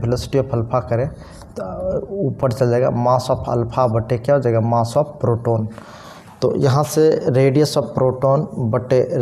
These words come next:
radius of alpha particle is equal to one by two, ये बचेगा one by two into velocity of P by velocity of alpha। तो velocity of P by velocity of alpha is equal to देखेंगे तो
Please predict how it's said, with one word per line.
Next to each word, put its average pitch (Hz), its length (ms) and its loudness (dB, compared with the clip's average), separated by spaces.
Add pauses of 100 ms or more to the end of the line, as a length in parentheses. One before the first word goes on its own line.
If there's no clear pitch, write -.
radius 131 460 4
of 120 280 0 (220)
alpha 123 280 0 (120)
particle 117 480 0
is 110 140 0
equal 117 280 0 (120)
to 156 100 -2 (560)
one 139 260 4
by 123 140 4 (180)
two, 131 140 2 (1040)
ये 127 100 2
बचेगा 123 400 2 (240)
one 139 260 2 (120)
by 123 120 2 (220)
two 123 120 2 (220)
into 123 280 0 (100)
velocity 131 540 2
of 135 120 -4 (240)
P 156 80 4 (220)
by 127 120 4
velocity 120 760 0
of 117 160 -4
alpha। 120 340 0 (640)
तो 120 100 -2
velocity 131 500 2
of 131 60 0 (120)
P 147 180 2
by 127 100 4 (140)
velocity 131 560 0
of 131 240 -2 (140)
alpha 123 340 2
is 131 160 0
equal 117 360 -2
to 123 80 2
देखेंगे 117 400 0 (520)
तो 113 40 0